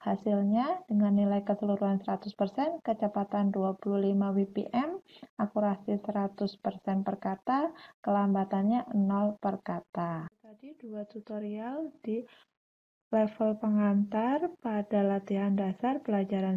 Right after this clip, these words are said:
satu dan dua. Nah, sekarang bagaimana kalau kita mau ke level selanjutnya tanpa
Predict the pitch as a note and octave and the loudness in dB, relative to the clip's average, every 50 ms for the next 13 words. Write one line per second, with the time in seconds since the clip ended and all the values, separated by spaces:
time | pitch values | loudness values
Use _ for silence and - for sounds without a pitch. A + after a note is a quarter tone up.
0 | F#3+ - G3+ G3 G3 - - C4 B3+ B3 G#3+ G3 F#3 F3+ F3+ F#3 F3 F3 E3+ E3 | -2 -2 -4 -6 -4 -2 -2 -2 0 0 2 2 2 2 0 0 0 -2 -2 -2
1 | E3 E3+ E3 - _ _ _ _ _ _ _ _ _ _ _ _ _ _ - - | -4 -6 -10 -14 _ _ _ _ _ _ _ _ _ _ _ _ _ _ -20 -20
2 | - - - - - - _ _ - A3+ G#3+ G#3+ - - A3+ A3 A#3+ C#4 F4 F4 | -20 -20 -20 -20 -20 -20 _ _ 0 0 0 0 -2 -2 0 0 0 0 -2 -2
3 | D4+ A#3 A3 A3 A3 G#3+ A3 A#3+ C4+ D4+ E4 E4 E4 D#4+ D4 C4 A#3+ A#3+ A#3+ A#3+ | -2 -2 0 2 4 4 4 2 2 0 0 0 0 0 -2 0 0 0 0 -2
4 | B3+ A3+ - B3 A#3 A#3 A#3 A#3 A3 A3 G#3+ A3 G#3+ G#3+ - G#3+ G#3 G#3 G#3 G#3 | -4 -6 -4 -2 -2 0 0 2 2 2 2 0 0 0 0 0 2 2 2 0
5 | G#3 - G#3+ G#3+ G#3 - A3 G#3 G#3 G3+ G3+ G3+ G#3 G3 - - G#3+ G3+ G3+ G3+ | 0 -2 -2 -2 -2 0 0 2 2 4 2 2 0 -2 -2 -2 0 0 0 -2
6 | - G#3 G3+ G3 G3 G3+ G3+ - G#3 G3+ G3+ | -2 -2 -2 0 0 -2 -2 -4 -4 -4 -4